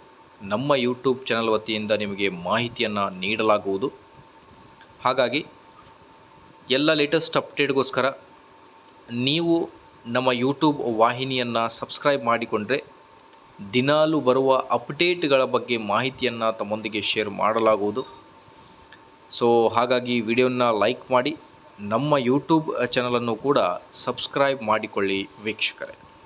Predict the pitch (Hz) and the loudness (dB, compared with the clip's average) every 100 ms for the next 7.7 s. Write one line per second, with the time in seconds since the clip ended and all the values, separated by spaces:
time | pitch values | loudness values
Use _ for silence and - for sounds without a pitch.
0 | - - - - - - - - - - | -20 -20 -20 -20 -20 -20 -20 -20 -20 -20
1 | - - - - 113 135 131 143 156 139 | -20 -20 -20 -2 0 2 2 2 0 -2
2 | - 170 170 156 135 139 143 131 123 131 | 0 2 0 2 0 2 0 0 2 2
3 | 120 123 131 120 120 - 117 123 123 113 | 2 0 -2 -2 -4 -2 2 2 2 -4
4 | 110 110 104 101 104 117 - 113 104 101 | 0 2 2 0 -4 -6 -6 -2 2 0
5 | - 104 107 120 135 143 - 123 110 104 | 0 2 2 2 0 2 0 0 0 -2
6 | - - - - - - - - - - | -6 -20 -20 -20 -20 -20 -20 -20 -20 -20
7 | - - 110 143 143 127 135 | -20 -8 2 2 2 0 -2